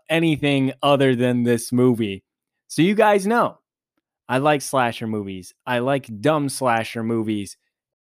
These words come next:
But leading up to this, interestingly, Halloween Ends had very few trailers.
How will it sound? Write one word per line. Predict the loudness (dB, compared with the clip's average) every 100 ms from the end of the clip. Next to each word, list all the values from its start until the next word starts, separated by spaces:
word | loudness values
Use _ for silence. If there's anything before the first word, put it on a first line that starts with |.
| _ _ 0
But | 2
leading | 4 2 2 0
up | -2 -2
to | -4
this, | -2 -4 -6 -12 _ -6
interestingly, | -4 0 0 0 -2 -2 0 0
Halloween | 2 2 4 2
Ends | 0 0 0 -2
had | -6
very | -6 2 4 4 2 2
few | -2 0 2 4 4 0
trailers. | -2 -2 0 0 0 -2 -4